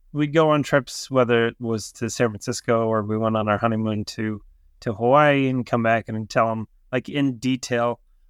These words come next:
all of these dishes that we made and, or, or that we, that we ate. And I was gonna come back and try to recreate some of them. And one of the, the guys that I worked with, he used to be a line cook,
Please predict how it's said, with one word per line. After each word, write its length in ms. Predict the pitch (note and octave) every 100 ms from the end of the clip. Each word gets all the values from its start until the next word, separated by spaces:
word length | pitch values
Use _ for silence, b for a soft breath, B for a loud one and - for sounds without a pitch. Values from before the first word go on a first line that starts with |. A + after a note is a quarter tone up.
| _
all 180 | B2+ C3
of 100 | A#2+
these 300 | B2 A#2 - _ _ _ B2
dishes 400 | D3 - C3+ A#2+
that 180 | C3 B2
we 120 | A#2+
made 480 | A#2+ A#2+ A#2+ A#2+ A2+
and, 260 | A2 A2
or, 180 | B2 A#2+ -
or 180 | B2+ A2+ _ _ -
that 180 | B2+ A#2+
we, 300 | A#2+ A2+ A2
that 140 | A#2
we 160 | A#2 A#2+
ate. 260 | B2+ B2
And 200 | A2+ G#2 _ _ _
I 60 | C3+
was 120 | B2
gonna 180 | B2 A#2
come 240 | - C3+
back 380 | B2+ B2+ B2+ -
and 300 | A2+ A2+ A2 -
try 180 | B2+
to 100 | A2+
recreate 520 | A2 B2+ - B2 B2 B2
some 200 | B2 B2
of 120 | A2+
them. 280 | A#2+ A#2 A2+
And 140 | A2 _ _ _ _
one 340 | C#3 C3+ C#3+ C#3
of 220 | A#2+ -
the, 240 | A#2+ A#2 A2 _
the 120 | B2 A#2
guys 260 | A#2+ A#2
that 100 | A#2+
I 40 | A2
worked 280 | C#3 - C#3
with, 160 | A#2 - _ _ _ _
he 160 | - C3
used 240 | C3+ -
to 60 | A2+
be 100 | A2+
a 80 |
line 300 | G#2+ B2 D3
cook, 220 | D3+ A2+